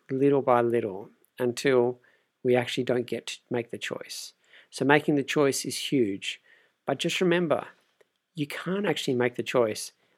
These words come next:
unless if you have the ability. So once you develop the skill set, and this applies, as you can see from now, I'm not just talking about martial arts, but to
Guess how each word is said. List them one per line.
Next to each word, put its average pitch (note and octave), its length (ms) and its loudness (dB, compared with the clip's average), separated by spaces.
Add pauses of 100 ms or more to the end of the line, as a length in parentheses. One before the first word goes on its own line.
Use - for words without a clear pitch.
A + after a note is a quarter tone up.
(120)
unless C#3 400 4
if - 120 -6
you C3 100 0
have A#2 180 2
the A2+ 120 -2
ability. A2+ 560 -6 (800)
So - 180 4
once F3+ 320 4
you F3+ 80 2
develop C#3 520 4
the C3+ 100 -4
skill C#3+ 340 2
set, - 580 -8 (560)
and C#3 140 4
this F#3 180 6
applies, C3 500 2
as B2+ 160 -6
you A#2 80 -6
can A2 180 -6
see B2 580 -2 (380)
from B2 220 -2
now, A#2 420 0 (540)
I'm A#2+ 140 -2
not C3 200 0
just - 260 2
talking C#3+ 300 0
about A#2+ 240 2
martial A2+ 400 -4
arts, G#2+ 260 -8
but - 260 -10
to - 100 -14